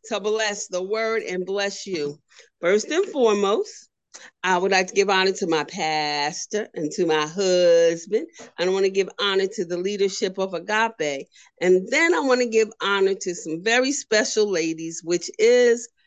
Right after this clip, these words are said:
the ladies of Agape. And our very own Sister Lynn, who I really don't see, um,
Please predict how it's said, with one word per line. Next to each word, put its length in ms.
the 100
ladies 680
of 400
Agape. 880
And 340
our 240
very 400
own 160
Sister 380
Lynn, 260
who 140
I 100
really 300
don't 260
see, 680
um, 340